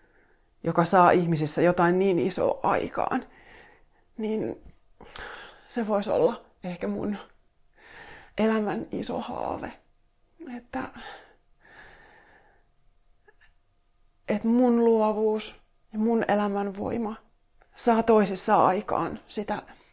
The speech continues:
heidän elämänvoimaansa. Ja ihan sen takia, että, että mä uskon, että silloin kun ihmiset kytkeytyy sinne omaan tehtävään, niin silloin aina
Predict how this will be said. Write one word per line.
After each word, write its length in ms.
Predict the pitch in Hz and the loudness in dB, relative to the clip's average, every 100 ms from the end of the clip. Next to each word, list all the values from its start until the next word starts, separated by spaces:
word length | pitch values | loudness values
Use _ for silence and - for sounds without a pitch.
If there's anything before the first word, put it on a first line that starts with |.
| - | -6
heidän 380 | 214 196 151 - | 0 2 2 0
elämänvoimaansa. 1080 | 208 196 175 - - - 240 233 - 220 - - _ _ _ _ - - - - | -2 -2 -4 -8 -8 -6 -6 -8 -10 -12 -12 -16 _ _ _ _ -20 -20 -10 -2
Ja 100 | 196 | 4
ihan 400 | 262 262 233 214 | 6 6 4 0
sen 300 | 233 220 208 | 0 0 -2
takia, 460 | 196 - 190 160 | -6 -4 -2 -2
että, 260 | 208 - 214 - - - - - - | -4 -4 -6 -8 -18 -20 -20 -20 -6
että 160 | 202 202 | -4 0
mä 80 | 208 | 2
uskon, 340 | 214 - 208 | 0 0 0
että 140 | 202 - | 0 6
silloin 280 | 233 208 | 6 6
kun 120 | 208 196 | 2 0
ihmiset 380 | 196 202 202 - | 0 -4 -6 0
kytkeytyy 600 | 240 233 202 185 185 180 | 0 2 2 4 2 0
sinne 320 | 190 185 - | 0 0 0
omaan 380 | 190 180 180 180 | 0 0 -2 0
tehtävään, 600 | 180 185 - 170 113 170 - _ _ _ _ - - | -2 -2 -4 -4 -4 -6 -10 _ _ _ _ -20 -4
niin 200 | 190 185 | 2 2
silloin 420 | 196 185 185 180 - - _ - | 4 4 4 2 -6 -20 _ -2
aina 460 | 220 208 190 180 | 0 2 2 2